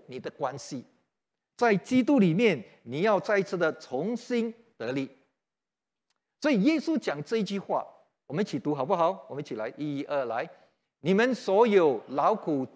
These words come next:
担重担的人啊，到我这里来吧。”我必使你们得安息。这个就是安息日的意义。所以安息日的意义是什么呢？耶稣说了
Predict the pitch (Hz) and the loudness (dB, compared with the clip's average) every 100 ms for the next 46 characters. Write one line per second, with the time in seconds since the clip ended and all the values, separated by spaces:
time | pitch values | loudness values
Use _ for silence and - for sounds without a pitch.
0 | _ - 196 196 190 - 208 165 180 175 | _ -2 -2 -2 -4 -2 -2 -2 -2 -2
1 | 147 143 131 143 104 - _ _ _ - | -2 -2 -2 -4 -6 -12 _ _ _ 0
2 | 247 240 165 143 135 - 262 226 147 127 | 4 6 6 4 2 -2 2 4 4 4
3 | 147 143 95 - - _ - 143 - 233 | 2 2 -4 -8 -20 _ -4 -2 2 2
4 | 208 - - 180 190 175 160 170 208 - | 0 -4 2 4 4 4 4 4 2 -6
5 | - - 156 185 - - - 175 175 - | -20 -2 4 6 4 -4 -10 -8 -8 -6
6 | 160 120 _ _ _ _ _ _ _ _ | -6 -6 _ _ _ _ _ _ _ _
7 | _ _ 320 262 320 240 - - 277 - | _ _ -2 2 4 4 2 -6 -4 -4
8 | 262 - 226 233 190 277 240 208 233 196 | -6 -4 -4 -4 -6 -4 -2 -2 -2 -4
9 | 185 165 - 185 175 160 - _ _ _ | -4 -6 -4 -4 -4 -6 -8 _ _ _
10 | _ _ 226 208 - - 285 311 - 339 | _ _ -2 -2 -6 -2 0 0 -2 -2
11 | 311 320 269 254 269 262 247 277 - 190 | 0 -2 -2 0 0 0 -2 -2 -2 0
12 | 233 233 226 - _ _ _ - 220 226 | 0 0 -2 -10 _ _ _ -2 0 0
13 | 240 - 208 165 | -2 0 4 4